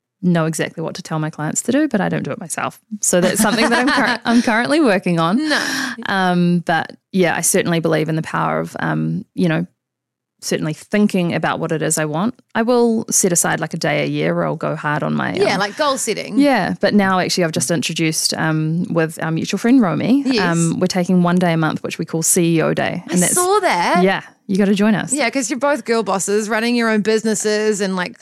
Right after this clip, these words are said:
Speaker 2: just being amazing at life. And so now you do it, you do a day together.
Speaker 1: It was the most productive we have both been in a very long time.
Speaker 2: Yeah.
Speaker 1: Um, and it wasn't entirely structured, but a structured one would look like, um, sitting down and kind of reflecting on what went really well the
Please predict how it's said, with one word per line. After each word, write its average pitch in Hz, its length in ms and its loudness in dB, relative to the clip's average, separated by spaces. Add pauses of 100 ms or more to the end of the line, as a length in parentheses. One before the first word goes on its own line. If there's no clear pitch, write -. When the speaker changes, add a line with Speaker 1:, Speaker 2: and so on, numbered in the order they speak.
Speaker 2:
just - 240 -6
being 185 200 -2
amazing 170 400 -2
at 156 80 -8
life. 185 400 0
And 240 100 0
so 254 160 0
now 240 140 0
you 240 160 0
do 240 160 -2
it, - 200 -8
you 208 140 -4
do 240 140 0
a 226 40 -2
day 226 200 0
together. 226 500 -4
Speaker 1:
It 220 80 2
was 208 140 4
the 208 80 4
most 202 200 2
productive 175 440 0
we 170 100 0
have 160 120 -2
both 160 260 -2
been 156 200 0
in 156 200 -2
a 156 200 -2 (140)
very 156 320 2
long 151 220 0
time. - 360 -4
Speaker 2:
Yeah. 175 380 -4 (140)
Speaker 1:
Um, 170 240 2
and 170 80 0
it - 60 0
wasn't 196 260 4
entirely 170 360 2
structured, 160 520 -2
but - 120 -2
a - 60 -2
structured - 540 -2
one 156 340 0
would 160 160 0
look 165 240 -2
like, 156 420 -2
um, 156 220 -4
sitting 202 300 2
down 165 240 2
and 156 160 0
kind 160 160 -4
of 156 100 -8
reflecting 196 480 0
on 170 160 2
what 165 180 0
went 160 180 0
really 160 220 0
well 151 200 -2
the 165 100 -6